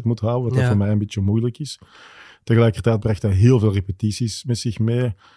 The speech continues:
Speaker 1: Op een gegeven moment ging dat nog veertig uur repeteren per week met iedereen. Eh, en dat ging gewoon echt
Speaker 2: Mhm.
Speaker 1: niet voor mij. Ik had, allee, ik ben nog altijd advocaat, ik doe graag eens iets anders.
Speaker 2: Ja.
Speaker 1: Maar dan moet het wel perfect in mijn job kunnen
Speaker 2: Ja,
Speaker 1: passen.
Speaker 2: natuurlijk, ja.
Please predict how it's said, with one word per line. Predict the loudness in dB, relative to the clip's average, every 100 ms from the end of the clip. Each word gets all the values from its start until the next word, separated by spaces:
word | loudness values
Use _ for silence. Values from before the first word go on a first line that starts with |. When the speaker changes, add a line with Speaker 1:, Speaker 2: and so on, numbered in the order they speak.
| _
Speaker 1:
Op | -6
een | 0
gegeven | 2 4
moment | 4 2
ging | 0
dat | 0
nog | -2
veertig | -2 -4 -2 -4
uur | -4
repeteren | -4 -8 -4 -2 -2
per | -6 -4
week | -2 2
met | 2
iedereen. | 2 2 0 0 -4
Eh, | -8 -10 -10
en | -8
dat | -8 -6
ging | -6 -6
gewoon | -6 -4
echt | -2
Speaker 2:
Mhm. | -2
Speaker 1:
niet | -4
voor | -6
mij. | -6 -6
Ik | -8
had, | -10 -14 -20 _
allee, | -8 -6
ik |
ben | -4
nog | -4
altijd | -4 -4 -6
advocaat, | -6 -10 -10 -6 -6
ik | -4
doe | -2 -2
graag | -2 -2
eens | -2
iets | -4 -6
anders. | -6 -6 -6
Speaker 2:
Ja. | -2 -2 -4 -16 -20 -6
Speaker 1:
Maar | 0
dan | 4
moet | 4
het | 2
wel | -2
perfect | -2 -2 -2 -2
in | -2
mijn | 0 -2
job | -6 -6
kunnen | -4 -2
Speaker 2:
Ja, | 0 0 -2
Speaker 1:
passen. | -2 -4
Speaker 2:
natuurlijk, | -4 -6
ja. | -8